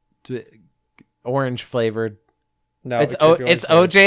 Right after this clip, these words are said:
Speaker 1: J's, but it's
Speaker 2: All right,
Speaker 1: about
Speaker 2: Will,
Speaker 1: O J system.
Speaker 2: Will, in
Speaker 1: O-,
Speaker 2: Segment City,
Speaker 1: O-
Speaker 2: what is our one flavor of cereal? We must decide now.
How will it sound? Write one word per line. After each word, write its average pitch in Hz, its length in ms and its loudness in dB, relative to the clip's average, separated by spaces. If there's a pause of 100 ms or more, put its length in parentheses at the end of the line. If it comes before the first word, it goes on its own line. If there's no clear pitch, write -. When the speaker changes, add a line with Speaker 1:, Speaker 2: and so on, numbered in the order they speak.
Speaker 1:
J's, 208 160 -4
but 156 180 -2
it's 147 140 -2
Speaker 2:
All 156 60 2
right, 156 180 6
Speaker 1:
about 143 220 2
Speaker 2:
Will, 170 180 6
Speaker 1:
O 175 60 2
J 117 120 0
system. 117 360 -8
Speaker 2:
Will, 175 260 2
in 147 120 -4
Speaker 1:
O-, 120 40 -2
Speaker 2:
Segment 151 280 -4
City, 170 220 -2
Speaker 1:
O- 127 60 -6
Speaker 2:
what 123 220 -2
is 151 100 -4
our 147 140 0
one 131 240 -4
flavor 131 340 -6
of 123 80 -10
cereal? 127 500 -8
We 131 140 -6
must 131 260 -4
decide 123 320 -2
now. 113 300 -4